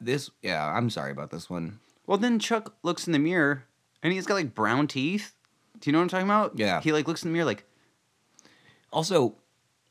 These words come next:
Speaker 1: he has that same, like, wound on his face, or, like, the, the injury, like, a bruise.
Speaker 2: Yeah, what was that
Speaker 1: And,
Speaker 2: about?
Speaker 1: and that's
Speaker 2: They
Speaker 1: there,
Speaker 2: never explain it.
Speaker 1: they never explain it, and also, like,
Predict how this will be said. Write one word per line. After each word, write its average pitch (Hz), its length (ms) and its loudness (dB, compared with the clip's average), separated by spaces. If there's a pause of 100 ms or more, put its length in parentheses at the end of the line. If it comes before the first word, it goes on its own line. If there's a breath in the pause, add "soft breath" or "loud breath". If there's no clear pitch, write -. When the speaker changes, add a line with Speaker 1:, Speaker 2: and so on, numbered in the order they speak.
Speaker 1:
he 123 180 -8
has 139 220 0
that 165 180 -2
same, 127 260 -4
like, 101 280 -4 (460)
wound 107 440 2
on 85 120 -2
his 78 140 -10
face, 80 460 -6
or, 82 60 -4
like, 85 140 -6
the, 82 220 -8
the 87 180 -6
injury, 87 520 -4
like, 80 180 -12
a 85 40 -14
bruise. - 680 -6
Speaker 2:
Yeah, 240 240 -4
what 170 240 4
was 262 140 2
that 254 80 8
Speaker 1:
And, 143 120 8
Speaker 2:
about? 95 500 2
Speaker 1:
and 135 180 4
that's 131 160 4
Speaker 2:
They 170 120 6
Speaker 1:
there, 175 80 6 (100)
Speaker 2:
never 208 120 6
explain 233 460 0
it. - 60 0
Speaker 1:
they 123 60 2
never 143 180 2
explain 151 320 -2
it, 147 120 -2
and 113 120 0
also, 123 320 0
like, 107 360 -2